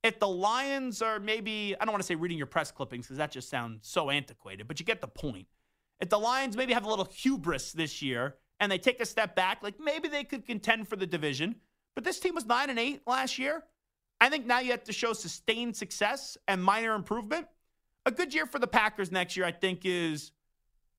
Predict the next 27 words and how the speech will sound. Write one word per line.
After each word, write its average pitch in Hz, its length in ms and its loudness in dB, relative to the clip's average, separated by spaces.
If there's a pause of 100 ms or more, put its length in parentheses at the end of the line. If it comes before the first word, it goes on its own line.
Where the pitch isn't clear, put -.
(120)
what, 196 180 4
they 185 60 4
were 180 100 2
nine 214 260 4
and 226 80 0
eight 220 160 -2
this 208 160 -2
past 208 340 2
year. 196 140 0
They 180 80 0
made 190 180 0
it 196 80 -10
to 185 40 -14
the 180 80 -6
second 185 260 0
round 185 200 2
of 160 40 -6
the 160 80 0
playoffs. 151 520 0 (680)
I 302 100 4
think 330 180 -2
if 226 100 -6
they 247 140 2
go 214 180 2
ten 233 300 0
and 233 140 -4
seven, 226 360 -2